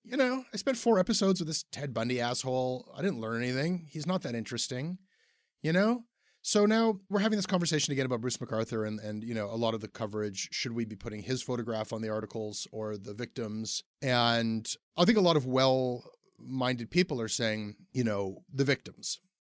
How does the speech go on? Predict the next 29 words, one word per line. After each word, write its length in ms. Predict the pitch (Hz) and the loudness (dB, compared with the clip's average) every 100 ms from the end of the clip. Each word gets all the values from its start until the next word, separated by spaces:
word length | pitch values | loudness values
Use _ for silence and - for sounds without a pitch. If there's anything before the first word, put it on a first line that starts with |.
| 113 | -8
This 140 | 143 | -4
is 140 | 170 | -2
a 60 | 160 | -2
story 260 | - 131 123 | -2 0 0
about 140 | 120 | -2
the 40 | 110 | -4
victims. 240 | 113 95 | -6 -8
Let's 120 | 123 | -4
not 120 | 151 131 | -4 0
glorify 360 | 127 123 117 | 0 0 -2
this 160 | 98 92 | -6 -8
guy. 140 | 92 | -8
This 160 | 117 131 | -4 -4
is 160 | 113 | -4
their 240 | 110 113 113 | -2 0 0
story. 400 | - 117 110 95 | -4 -4 -4 -4
And 80 | 107 | -8
I'm 60 | |
like, 180 | 131 - _ - - - _ _ | -10 -12 _ -20 -20 -20 _ _
that's 180 | 226 311 | 0 2
a 60 | 262 | 2
nice 300 | 175 143 135 | 4 4 2
sentiment, 320 | 135 127 110 | 0 -2 -4
but 60 | 135 | -2
it's 120 | 165 | 2
not 260 | 156 151 | 4 4
their 140 | - 95 | 0 -8
story. 340 | - 92 - - | -8 -10 -18 -12
Like, 160 | 139 | -12